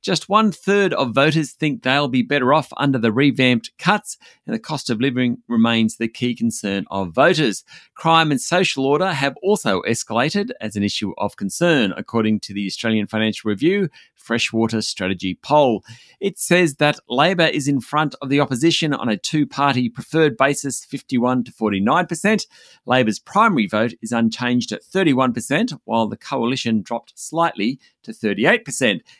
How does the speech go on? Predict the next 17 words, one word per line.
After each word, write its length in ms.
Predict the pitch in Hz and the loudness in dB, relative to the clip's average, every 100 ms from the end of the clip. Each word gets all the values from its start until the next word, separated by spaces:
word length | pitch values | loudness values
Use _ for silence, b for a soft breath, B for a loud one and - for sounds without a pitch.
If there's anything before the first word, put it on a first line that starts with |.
| b - | b -2
Anthony 320 | 185 170 165 | 2 4 4
Albanese 680 | 147 139 165 202 139 156 - | 2 2 0 -2 -2 -4 -2
leads 420 | 143 160 156 127 - | 0 4 2 0 -4
opposition 460 | 147 135 156 - 143 | -4 0 -2 0 0
leader 220 | 143 135 | 0 0
Peter 280 | 143 143 117 | -2 0 0
Dutton 440 | 147 147 160 143 | 0 -2 -2 -6
as 260 | - 127 - | -4 -6 -6
preferred 480 | 113 - 139 123 | -8 -2 0 0
Prime 240 | - 131 120 | -2 0 0
Minister 420 | 165 190 - 220 | 0 -4 -4 -4
by 160 | 233 117 | -4 -6
forty-two 580 | - 123 113 - 196 | -4 -2 -2 -2 -6
percent 420 | 196 117 113 127 - _ _ - | -6 -6 -6 -6 -10 _ _ -16
to 80 | 156 | -16
thirty-eight 520 | - 208 131 98 87 | -4 0 2 2 0
percent. 340 | 98 131 120 | -2 2 2